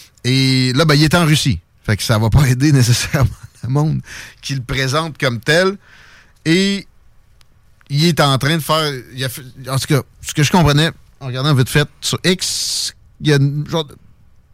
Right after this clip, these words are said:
gig de sondage sur lui-même. Et les Russes aiment beaucoup Tucker Carlson.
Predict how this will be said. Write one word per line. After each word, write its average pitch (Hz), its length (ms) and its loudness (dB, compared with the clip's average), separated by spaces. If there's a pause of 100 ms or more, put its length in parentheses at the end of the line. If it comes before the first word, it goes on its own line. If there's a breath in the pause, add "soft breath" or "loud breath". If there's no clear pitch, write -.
(120)
gig 156 240 0
de 160 100 4
sondage 170 580 2
sur 175 140 2
lui-même. 175 440 2 (1000)
Et 139 140 0
les 139 180 2
Russes 156 240 0
aiment 147 140 4
beaucoup 135 240 0
Tucker 123 340 0
Carlson. 98 360 -6